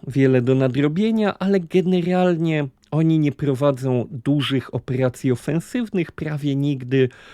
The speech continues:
tylko starają się siedzieć w obronie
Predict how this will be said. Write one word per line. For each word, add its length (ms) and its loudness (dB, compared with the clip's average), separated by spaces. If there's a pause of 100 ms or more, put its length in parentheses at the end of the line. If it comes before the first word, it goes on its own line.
(280)
tylko 520 0 (100)
starają 560 0
się 160 -4
siedzieć 480 -2
w 160 -20
obronie 640 0